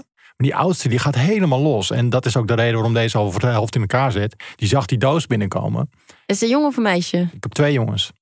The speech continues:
Speaker 2: En die heeft dit al gemaakt? Want het is
Speaker 1: Ja, we hebben
Speaker 2: achttien plus, toch?
Speaker 1: Ja, we hebben samen gedaan. Hij was al snel de aandacht kwijt. Want de aandachtspannen van, eh, van, van die, eh, jonge jongens is toch vrij kort.
Speaker 2: Een soort kat eigenlijk.
Speaker 1: Ja, inderdaad, ja.
Speaker 2: <laughs>
Speaker 1: En, ehm,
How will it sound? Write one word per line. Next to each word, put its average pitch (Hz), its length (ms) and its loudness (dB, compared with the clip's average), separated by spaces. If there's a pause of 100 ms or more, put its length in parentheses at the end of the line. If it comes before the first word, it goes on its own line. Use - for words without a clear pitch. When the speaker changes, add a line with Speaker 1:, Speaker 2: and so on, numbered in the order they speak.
(420)
Speaker 2:
En 233 120 2
die 254 80 4
heeft 262 140 2
dit 285 180 2
al 269 100 2
gemaakt? 170 460 0
Want 208 180 -2
het 127 100 0
is 135 60 4
Speaker 1:
Ja, 143 40 4
we 143 60 2
hebben 143 200 2
Speaker 2:
achttien 294 160 2
plus, - 120 -4
toch? 320 200 2
Speaker 1:
Ja, 139 180 2
we 139 60 2
hebben 139 200 2
samen 113 320 2
gedaan. 101 400 -2
Hij 117 200 2
was 127 200 0
al 135 160 0
snel 143 280 2
de 135 80 0
aandacht 127 300 0
kwijt. 120 360 0
Want 120 160 0
de 117 60 -2
aandachtspannen 120 560 -2
van, 110 220 -2
eh, 107 240 0
van, 113 420 -4
van - 180 -6
die, 104 220 0
eh, 104 120 0
jonge 107 200 0
jongens 107 300 0
is - 120 -4
toch - 220 -4
vrij 117 220 0
kort. 131 340 -2 (200)
Speaker 2:
Een 175 60 -2
soort 165 260 -2
kat 175 260 0
eigenlijk. 151 480 -4
Speaker 1:
Ja, 123 160 0 (240)
inderdaad, 123 360 2
ja. 143 200 0 (160)
Speaker 2:
<laughs> - 40 -18
Speaker 1:
En, 123 280 0
ehm, 120 760 0